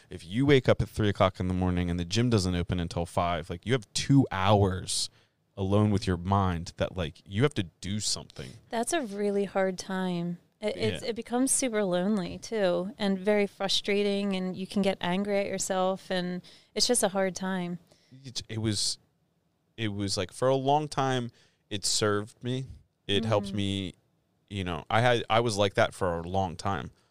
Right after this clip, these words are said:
Speaker 1: So it helped me build my business. It helped me, you know, do different things to kind of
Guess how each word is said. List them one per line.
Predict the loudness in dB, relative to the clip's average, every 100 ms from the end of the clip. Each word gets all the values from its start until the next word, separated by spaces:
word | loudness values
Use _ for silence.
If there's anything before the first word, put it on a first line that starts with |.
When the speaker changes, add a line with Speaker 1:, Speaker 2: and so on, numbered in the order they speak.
| _ _
Speaker 1:
So | 2 4
it |
helped | 6 4 4
me | 2
build | 2 2 0
my | -4
business. | -2 -2 0 -2 -2 -4 -8 -12
It | -4
helped | -2 -2 -2
me, | -4 -2 -2 -4 -8 _ _ _ _ _ _ -8
you | -4
know, | -4 -6 -4
do | -2 2
different | 0 -2 -8 -4
things | -4 -4
to | -6
kind | -4 -4 -4
of | -6 -10 -18